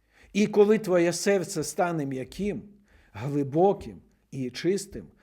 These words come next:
ти побачиш врожай, який перевершить усі твої мрії. Нехай Бог дасть тобі мудрість подбати про ґрунт твого серця, бо саме від нього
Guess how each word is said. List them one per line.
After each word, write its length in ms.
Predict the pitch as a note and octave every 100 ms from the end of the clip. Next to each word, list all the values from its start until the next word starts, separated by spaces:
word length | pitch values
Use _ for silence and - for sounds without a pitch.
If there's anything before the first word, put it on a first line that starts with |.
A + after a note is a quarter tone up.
| _
ти 140 | E3 D3
побачиш 680 | D3 C#3 E3 D#3+ D#3 - C3
врожай, 720 | C#3 D3 B2 C#3+ C#3 G2+ - _ -
який 380 | D#3 D#3 D#3+ - -
перевершить 840 | F3 E3 C#3+ B2+ D#3+ F3+ F#3 G3+ - -
усі 460 | C#3 - C#3 C#3
твої 420 | C#3+ - C3+ C3+
мрії. 460 | C3 C3 B2 G2 E2+ _ _ _ _ _ _ _ _ _ _ _ _ _ F3+
Нехай 340 | G3 B3 A#3+
Бог 280 | D#3 F#3 E3
дасть 320 | D#3+ E3 -
тобі 220 | C3+ B2
мудрість 640 | B2 E3+ F#3 B2+ G#2+ - _ _ _ _
подбати 580 | F3 E3 C3+ F3 F3 D#3
про 320 | C#3 C#3+ C3+
ґрунт 480 | A#2+ C#3+ D#3+ F#3+ F#3+
твого 320 | C3+ C3+ C#3+
серця, 520 | - B2+ G#2 E2+ - _ _ _
бо 200 | C#3+ E3
саме 380 | D#3+ F#3 D#3+ B2+
від 220 | A#2+ B2
нього 380 | D3 F#3 E3+